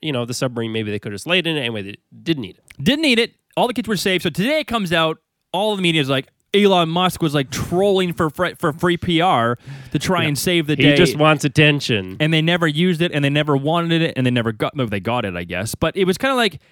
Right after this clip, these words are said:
Speaker 2: "Hey, Elon, screw you.
Speaker 1: Yeah.
Speaker 2: We don't need your help.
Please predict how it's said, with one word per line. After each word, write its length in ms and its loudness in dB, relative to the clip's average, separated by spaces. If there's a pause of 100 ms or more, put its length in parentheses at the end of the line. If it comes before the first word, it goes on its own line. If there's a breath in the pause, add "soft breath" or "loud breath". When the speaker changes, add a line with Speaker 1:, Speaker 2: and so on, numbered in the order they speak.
Speaker 2:
"Hey, 380 2
Elon, 380 2
screw 480 0
you. 560 2 (320)
Speaker 1:
Yeah. 240 2
Speaker 2:
We 140 4
don't 160 0
need 240 0
your 140 2
help. 420 0